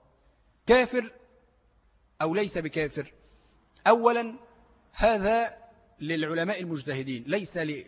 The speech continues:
لأحد الناس إنه يحكم على شخص إنه كافر أو غير كافر. من قال لأخيه: "يا كافر"، فقد باء بها أحدهما. يجب على المسلمين أن يحتاطوا لأنفسهم وأن يبعدوا كل البعد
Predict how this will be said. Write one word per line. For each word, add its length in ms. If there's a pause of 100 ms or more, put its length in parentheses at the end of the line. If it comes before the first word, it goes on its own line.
لأحد 440
الناس 280
إنه 160
يحكم 360
على 220
شخص 420
إنه 180
كافر 240
أو 140
غير 80
كافر. 340 (1040)
من 240
قال 300
لأخيه: 520
"يا 60
كافر"، 340
فقد 340
باء 240
بها 300
أحدهما. 480 (480)
يجب 200
على 100
المسلمين 440
أن 320 (340)
يحتاطوا 580
لأنفسهم 680 (120)
وأن 240
يبعدوا 580
كل 220
البعد 380